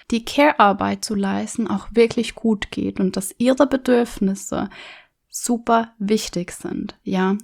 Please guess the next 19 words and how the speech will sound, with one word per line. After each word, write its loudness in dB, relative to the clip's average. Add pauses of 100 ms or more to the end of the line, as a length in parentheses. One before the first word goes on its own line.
Also 0
das -4
heißt 2
nicht, 2
dass -6
die -2
Bedürfnisse -4
des -10
Kindes 2
nicht 4
wichtig -2
sind 0
oder -2
die -4
Bedürfnisse -4
der -4
Katze 0
nicht 2
wichtig, -2